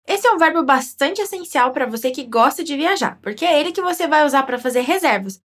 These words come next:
como a reserva de um hotel, por exemplo. Como a Gemma quer saber se a Silvia já reservou tudo, ou seja, no passado,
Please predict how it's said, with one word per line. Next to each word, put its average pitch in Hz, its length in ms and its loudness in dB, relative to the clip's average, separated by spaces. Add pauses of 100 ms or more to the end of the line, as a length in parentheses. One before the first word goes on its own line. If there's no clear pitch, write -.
(180)
como 311 180 -2
a - 20 2
reserva 392 320 0
de 370 80 -6
um 392 80 0
hotel, 277 260 2
por 214 120 -4
exemplo. 190 340 -4 (480)
Como 480 380 2
a 277 40 0
Gemma 208 600 2
quer 220 140 -4
saber 233 340 2
se 226 120 -2
a 226 80 2
Silvia 208 680 -2
já 214 100 0
reservou 208 400 0
tudo, 214 480 -2
ou 220 120 0
seja, 196 280 0
no 202 160 -4
passado, 220 640 2